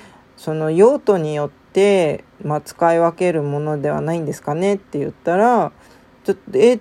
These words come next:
じゃあ、例えば？」って言って、え？何？なんかちょっとこの人、あの、自分、ん？自分のための買い物なのに、どうしたいのかっていうのが全く、っ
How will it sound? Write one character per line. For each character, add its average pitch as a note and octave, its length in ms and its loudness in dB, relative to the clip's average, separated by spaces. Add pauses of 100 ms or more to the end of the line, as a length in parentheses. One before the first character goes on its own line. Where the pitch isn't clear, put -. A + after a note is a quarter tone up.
(240)
じ A3 100 2
ゃ G#3+ 220 6
あ、 - 20 2
例 F#3 600 2
え E3+ 40 4
ば？」 C#3 340 2
っ F3+ 40 -2
て C#3+ 220 -10
言 D3+ 80 -8
っ - 20 -10
て、 C#3+ 460 -2
え？ A3+ 300 -2 (460)
何？ F3+ 380 -2 (480)
な F#3+ 200 -2
ん G#3 40 -4
か D#3+ 140 -4
ち - 140 -6
ょ - 20 -14
っ - 20 -14
と G3 120 -2
こ - 200 -6
の F#4+ 140 6
人、 G3 260 0 (320)
あ E3+ 140 -2
の、 D#3 880 -2 (600)
自 F#3+ 160 -2
分、 C4+ 420 -2
ん？ - 40 -14 (1160)
自 G3 160 2
分 A4+ 220 4
の A#4 100 4
た G4+ 160 0
め A4 140 6
の F4+ 120 6
買 G3 280 0
い G#3+ 40 6
物 A3 300 4
な A3 180 4
の F3+ 160 0
に、 E3+ 680 0 (960)
ど E4+ 260 6
う F#4 60 4
し - 160 -10
た G3 240 2
い F#3 80 0
の D#3+ 180 -2
か D3 180 -2
っ C#3+ 40 -2
て - 260 -12
い D3 120 -4
う D3 100 -4
の D3 180 -6
が C3+ 140 -6
全 C#3+ 640 -6
く、 A#3 800 0
っ - 40 -10